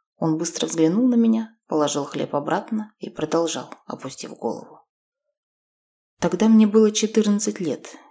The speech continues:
теперь девятнадцать. Через два года надо идти в солдаты. За пять лет я очень много видел. Жил в разных городах, работал у водопроводчика, садовника,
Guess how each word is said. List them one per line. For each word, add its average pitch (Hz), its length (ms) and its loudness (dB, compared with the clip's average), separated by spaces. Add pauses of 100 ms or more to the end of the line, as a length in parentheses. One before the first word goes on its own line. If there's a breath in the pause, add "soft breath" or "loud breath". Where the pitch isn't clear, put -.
теперь - 560 -8
девятнадцать. 160 880 -8 (500)
Через 170 280 -2
два 175 180 2
года 180 260 2
надо 170 280 0
идти 170 220 -8
в - 60 -4
солдаты. 175 540 -2 (840)
За 170 200 0
пять 220 240 -2
лет 226 220 0
я 202 120 -4
очень 208 260 -4
много 202 360 -2
видел. 170 420 -4 (380)
Жил 160 280 -2
в 160 80 -4
разных 156 340 -2
городах, 151 580 -4 (680)
работал 165 520 0
у 151 300 -2
водопроводчика, 160 960 -6
садовника, 180 840 -6